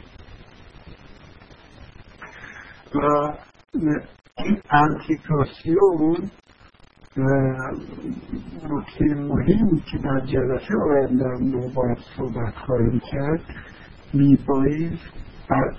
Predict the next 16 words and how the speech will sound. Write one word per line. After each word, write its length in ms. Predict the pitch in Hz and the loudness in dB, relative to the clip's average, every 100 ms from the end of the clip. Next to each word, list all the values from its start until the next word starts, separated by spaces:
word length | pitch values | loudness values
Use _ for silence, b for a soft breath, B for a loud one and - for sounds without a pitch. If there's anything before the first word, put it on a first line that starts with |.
| - | -6
اساس 560 | 127 - 135 123 - - | -6 -4 -4 -4 -6 -2
یک 260 | 131 135 | 2 0
کنسپتی 880 | - - - - - 131 - - 139 | 0 -2 0 -2 -4 -8 -10 -10 -8
از 200 | 117 117 - - | -4 -6 -8 -14
پلورالیسم 880 | - 131 135 139 135 156 165 135 107 | -4 -2 2 2 6 8 8 6 -4
باشه، 340 | - - - - - - - - - - - - - - - - - - - - - - - - - - | -8 -12 -14 -18 -20 -18 -16 -16 -20 -20 -20 -20 -20 -20 -20 -20 -20 -20 -20 -20 -20 -20 -20 -20 -12 -2
یعنی 400 | 131 139 165 160 - - - | 0 8 10 8 6 -12 0
صادقانه 1300 | 151 139 135 131 135 - 139 135 131 135 156 170 180 175 - - - - - - _ - - - | 2 4 4 2 0 2 2 4 4 2 2 2 -2 -10 -18 -20 -20 -20 -20 -20 _ -20 -14 -2
برابر 720 | 127 135 139 135 127 135 131 | 2 4 6 8 6 4 -2
حقوقی 1160 | - - 156 - 139 123 - - 160 156 135 123 - - - | -6 -4 -4 -2 0 0 0 4 8 8 8 2 -6 -10 -4
سنی 500 | 135 131 131 131 131 | -2 0 -4 -6 -8
و 100 | - - | -6 -6
شیعی 640 | - - - - 131 139 | -8 -8 -6 -4 -4 -4
رو 140 | - | -4
بپذیره، 880 | 139 160 180 - 123 - - - - - - - - - - - - - - | 0 6 4 4 -4 -4 -6 -12 -14 -20 -20 -20 -20 -20 -20 -20 -20 -20 -6
حقوق 560 | 143 131 - 151 156 | -2 -2 4 6 6